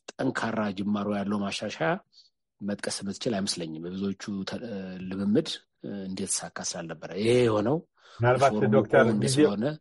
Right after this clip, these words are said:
Speaker 2: ላቋርጦትና
Speaker 1: እ፣
Speaker 2: ምናልባት ጊዜው በአሁን የ-፣ የሪፎርሙን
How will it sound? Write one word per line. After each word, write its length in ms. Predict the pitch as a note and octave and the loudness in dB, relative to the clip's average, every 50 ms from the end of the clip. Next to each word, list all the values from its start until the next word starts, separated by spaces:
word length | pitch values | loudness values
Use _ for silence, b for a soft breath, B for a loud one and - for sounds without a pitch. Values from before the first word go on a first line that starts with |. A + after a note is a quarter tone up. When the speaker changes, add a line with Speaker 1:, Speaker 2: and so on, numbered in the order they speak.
| _ _ | _ _
Speaker 2:
ላቋርጦትና 680 | B2 B2+ B2+ A#2+ - C3 B2+ B2+ A#2+ B2+ A#2 - - | 4 4 4 6 6 4 4 6 4 2 2 2 2
Speaker 1:
እ፣ 80 | - G2+ | 2 2
Speaker 2:
ምናልባት 400 | B2+ C3 C#3 C#3+ C#3 D3 C#3 A#2 - | 2 2 2 2 4 2 0 0 -2
ጊዜው 360 | - A#2+ A#2+ B2+ C#3 C3+ C3 B2+ B2+ B2 - _ _ - A2+ | -4 -4 2 4 4 4 6 4 2 0 -4 _ _ -8 -6
በአሁን 320 | G#2 G#2 A2+ A2+ A#2+ A#2+ A#2 A2+ | -2 0 2 2 4 2 2 2
የ-፣ 280 | A#2 A#2+ B2 A#2+ B2 - | 0 0 0 0 -2 0
የሪፎርሙን 640 | - B2 A#2+ A#2+ - - A#2 A#2 A2+ A2+ A#2 A#2 A2+ | -2 -2 -2 -2 -2 -2 0 0 0 0 -2 -2 -4